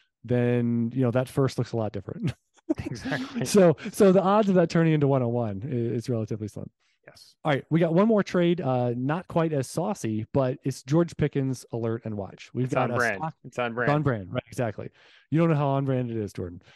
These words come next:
Speaker 1: We've got one quarterback and, uh, stock rosters, about twenty-four rosters. We've got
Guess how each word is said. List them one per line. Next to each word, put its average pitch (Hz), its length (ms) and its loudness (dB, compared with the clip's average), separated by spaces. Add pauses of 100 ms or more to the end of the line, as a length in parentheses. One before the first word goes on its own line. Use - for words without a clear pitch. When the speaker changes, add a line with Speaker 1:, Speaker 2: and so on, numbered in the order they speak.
(160)
Speaker 1:
We've 151 120 2
got 160 200 4
one 170 200 4
quarterback 165 640 0
and, 127 260 0
uh, 123 160 0
stock 143 320 -4
rosters, 131 400 -2
about 117 180 -4
twenty-four 117 400 -4
rosters. 104 440 -8 (240)
We've 135 100 0
got 139 220 0